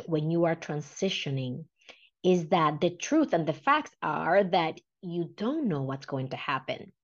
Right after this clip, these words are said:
So let me give you the first strategy to help you transition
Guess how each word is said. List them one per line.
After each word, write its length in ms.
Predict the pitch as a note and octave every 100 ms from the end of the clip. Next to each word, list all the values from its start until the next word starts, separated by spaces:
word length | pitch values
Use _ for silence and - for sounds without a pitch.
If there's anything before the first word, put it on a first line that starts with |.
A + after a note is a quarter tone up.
| _ _ _ - - - _
So 160 | - A3
let 240 | G3 B3
me 180 | F4 E4+
give 260 | - G#3+ G3
you 120 | G3+
the 180 | E3+ D#3 _ -
first 540 | G#3+ B3 - - - _
strategy 840 | - - E3 E3 D3+ D3 C3 F#3 _ _ _ - _
to 100 | -
help 360 | D#3 F#3+ F3+ F3+
you 40 |
transition 880 | G#3+ - D#3 D#3 - C#3 - C#3+